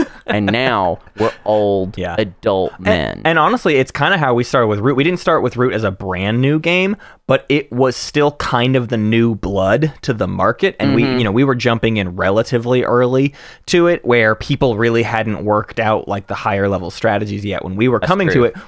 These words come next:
Speaker 1: we got to still be on that ground floor of, like, what actually is good? And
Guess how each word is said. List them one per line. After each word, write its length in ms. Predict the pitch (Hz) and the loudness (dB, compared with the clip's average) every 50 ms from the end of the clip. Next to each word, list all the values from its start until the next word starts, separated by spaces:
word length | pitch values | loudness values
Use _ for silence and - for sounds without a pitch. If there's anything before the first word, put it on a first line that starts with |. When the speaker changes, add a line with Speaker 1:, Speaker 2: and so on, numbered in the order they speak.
| - | -4
Speaker 1:
we 120 | - 117 117 | -2 0 0
got 200 | 104 117 110 - | 0 0 -2 -4
to 60 | - | -6
still 260 | - - - 143 135 | -6 -2 0 0 2
be 120 | 131 135 | 2 2
on 120 | 127 113 110 | 2 2 0
that 180 | 110 101 78 | -2 -4 -4
ground 340 | 98 107 107 104 104 104 101 | -4 -4 -2 0 0 0 -2
floor 360 | - - - 113 110 113 107 | -4 -4 -2 0 0 2 2
of, 100 | 104 104 | 0 -2
like, 220 | 107 98 92 - - | -2 -4 -6 -6 -6
what 280 | 92 139 208 440 480 - _ _ | -4 -4 -2 -4 -4 -6 _ _
actually 720 | - - 392 415 415 - - - 440 427 415 403 392 381 370 | -2 0 0 -2 -2 -4 -2 0 2 2 4 4 4 4 4
is 160 | 339 311 202 | 4 2 0
good? 480 | 160 135 143 175 202 185 131 107 95 - | 2 4 4 6 6 6 4 2 0 0
And 280 | - 110 117 117 117 | -2 -2 0 -2 -2